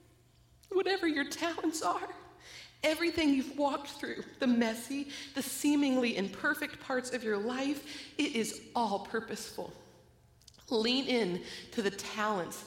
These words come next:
that God has given you and lean into the hurts, because that is where true joy is found, when God can take the ashes and make something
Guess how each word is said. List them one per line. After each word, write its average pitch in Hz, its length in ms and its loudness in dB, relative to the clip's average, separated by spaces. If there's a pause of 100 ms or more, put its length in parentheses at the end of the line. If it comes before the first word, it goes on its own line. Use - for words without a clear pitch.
(260)
that 247 160 0
God 196 180 2
has 190 160 -2
given 220 300 2
you 269 180 4
and 208 240 2
lean 233 240 4
into 247 300 4
the 202 140 -4
hurts, 233 380 -2
because 208 420 -8
that 254 260 -4
is 233 160 -4
where 214 100 2
true 247 260 -6
joy 214 280 2
is 220 200 -2
found, 202 300 2
when 196 100 2
God 220 300 0
can 214 140 -2
take 262 280 -6
the - 160 0
ashes 196 380 -4
and 180 80 -4
make 185 160 -6
something 196 400 -8